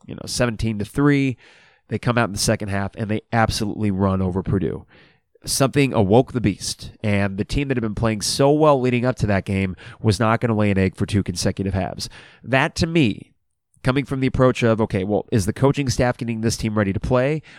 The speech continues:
Are they able to make the adjustments necessary? Well, yes, check mark. Lovie Smith appears to have found whatever it takes for this group of guys to flip that switch, and then, what all the more impressive, to flip that switch at halftime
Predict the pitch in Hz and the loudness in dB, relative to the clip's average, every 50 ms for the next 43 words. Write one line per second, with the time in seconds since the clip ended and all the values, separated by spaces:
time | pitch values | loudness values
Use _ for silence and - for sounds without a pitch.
0 | - _ 123 120 113 104 113 113 - - 120 120 113 120 117 - 120 110 113 107 | -10 _ 0 0 2 4 2 2 2 2 0 0 0 -2 -2 -2 -2 -2 -2 0
1 | 110 113 110 92 - 113 107 - - 107 - - 123 120 117 - 113 104 - 110 | 0 0 -2 2 2 0 0 0 -2 -8 -8 -4 -4 -4 -4 -4 -4 -4 0 2
2 | 104 104 101 98 95 - - - - _ _ _ _ - 117 131 147 - - 139 | 2 4 2 2 0 -2 -8 -16 -20 _ _ _ _ 0 2 2 2 2 2 0
3 | 151 101 120 - - - - 135 131 - 104 92 - - - - - _ - 113 | 0 0 0 -4 -4 -2 0 0 0 0 -4 -4 -4 -6 -12 -20 -20 _ 0 0
4 | 120 117 127 117 - 123 123 123 123 - 120 - - - - 131 135 131 - - | 2 2 2 -2 0 0 0 0 0 -2 -6 -4 -2 0 2 4 4 2 0 -2
5 | - 131 120 120 110 - 123 113 107 110 107 104 104 101 101 107 107 127 135 - | -4 -2 -2 -4 -4 -4 -2 0 0 0 0 0 0 2 2 2 2 2 0 -2
6 | - - - - 117 110 - - - - 110 98 87 87 104 98 98 92 - - | -4 -6 -4 -2 -2 -2 -2 -4 -8 -6 -8 -8 0 2 4 4 4 2 -2 -6
7 | - - _ _ - - 107 98 90 - - - - - 135 131 117 - - - | -10 -14 _ _ -2 0 2 2 2 0 -4 -8 -2 0 2 2 2 0 -4 -10
8 | - - - _ _ _ _ _ _ _ _ _ - - 113 104 101 92 - - | -16 -18 -18 _ _ _ _ _ _ _ _ _ -4 0 0 2 2 0 0 -2
9 | 127 127 - 131 120 - - - 104 107 120 - - - - - _ - - - | -2 0 2 0 0 0 -2 0 0 0 0 0 -4 -10 -14 -14 _ -20 -20 -20
10 | _ - 131 123 131 170 190 190 143 131 143 147 - 135 139 139 135 - _ - | _ -4 -4 0 2 4 4 4 4 2 0 -4 -4 0 0 0 0 0 _ 0
11 | 120 131 120 127 147 185 196 151 - 123 113 104 - 123 117 104 - - 117 - | 0 0 2 2 2 2 2 2 2 2 2 2 2 0 0 0 0 -4 -4 0
12 | - 143 - - 123 113 - - 113 120 117 110 - - - 120 110 104 110 107 | 0 -2 0 0 -4 -4 -4 -2 2 2 2 2 0 -2 -2 -2 -2 0 0 -2
13 | 98 - - 90 82 - - - | -2 -2 -4 -8 -8 -10 -12 -18